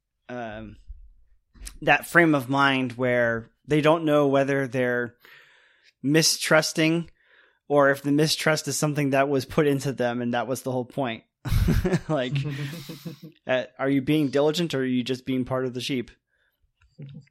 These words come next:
Speaker 1: The thing that I think about often from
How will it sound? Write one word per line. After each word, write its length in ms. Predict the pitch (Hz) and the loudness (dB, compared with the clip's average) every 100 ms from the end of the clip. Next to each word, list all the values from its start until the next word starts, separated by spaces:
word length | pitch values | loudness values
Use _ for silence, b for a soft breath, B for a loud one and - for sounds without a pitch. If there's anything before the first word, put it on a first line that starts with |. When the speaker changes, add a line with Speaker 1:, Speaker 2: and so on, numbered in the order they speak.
| - _ _ _ _ _ _ _ _ _ _ _ _ _ _ _ _ _ _ _ _ _ _ _ _ b b b | -20 _ _ _ _ _ _ _ _ _ _ _ _ _ _ _ _ _ _ _ _ _ _ _ _ b b b
Speaker 1:
The 80 | 151 | 0
thing 220 | 226 254 | 2 6
that 100 | 175 | 6
I 80 | 151 | 6
think 200 | 165 151 | 2 0
about 260 | 147 139 | 2 6
often 380 | 139 139 147 135 | 6 4 0 -4
from 520 | - 139 127 123 127 | -2 0 0 0 -4